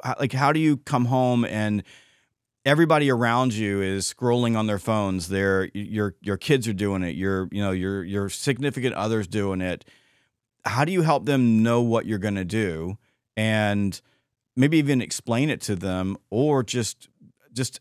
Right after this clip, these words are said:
ignore that type of thing? What, what's, what's some of the models that you can use in those situations?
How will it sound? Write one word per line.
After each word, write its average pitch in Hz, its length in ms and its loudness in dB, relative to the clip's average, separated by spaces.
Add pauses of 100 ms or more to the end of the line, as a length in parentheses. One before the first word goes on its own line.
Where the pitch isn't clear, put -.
ignore 117 460 0
that 101 160 -6
type 87 200 -8
of 82 100 -12
thing? 73 300 -12
What, 113 200 -2
what's, - 340 -4
what's 139 180 -4
some 151 140 -6
of 139 80 -2
the 113 60 -2
models 98 420 -2
that 98 100 -6
you 85 120 -8
can 90 160 -6
use 92 240 -4
in 87 60 -4
those 82 140 -6
situations? - 760 -8